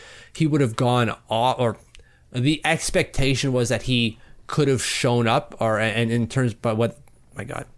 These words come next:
what I mean by that is he could have put up points and, and really kind of, uh, not taken over the tournament, but really showcased himself.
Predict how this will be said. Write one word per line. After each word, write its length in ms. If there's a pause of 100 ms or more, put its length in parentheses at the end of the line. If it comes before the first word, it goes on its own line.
(120)
what 240
I 80
mean 260
by 220
that 200
is 200 (340)
he 160
could 220
have 180
put 180
up 200
points 360
and, 140
and 260
really 220
kind 280
of, 220 (540)
uh, 320 (240)
not 340
taken 360
over 180
the 120
tournament, 420
but 100
really 300
showcased 580
himself. 560